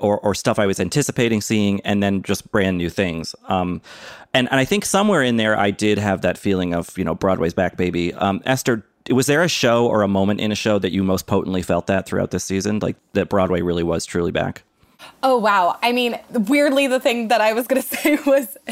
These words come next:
Speaker 2: I went with Jackson to the reopening of The Lion King.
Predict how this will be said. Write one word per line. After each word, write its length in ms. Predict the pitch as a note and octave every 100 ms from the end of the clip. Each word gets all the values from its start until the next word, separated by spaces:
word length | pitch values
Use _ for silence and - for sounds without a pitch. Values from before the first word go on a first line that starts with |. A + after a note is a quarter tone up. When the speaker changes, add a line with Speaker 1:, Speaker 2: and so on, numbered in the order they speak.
| -
Speaker 2:
I 140 | - C4+
went 280 | C4+ B3+
with 140 | C4 B3
Jackson 540 | B3 G#3 - - A#3
to 120 | - A3
the 140 | A#3+
reopening 680 | G#3 G#3 G3+ A3 A#3+ A3 A3
of 140 | G#3+
The 120 | A3+
Lion 440 | G3+ F3 G#3 C4+ C#4+
King. 400 | - D#4 D#4+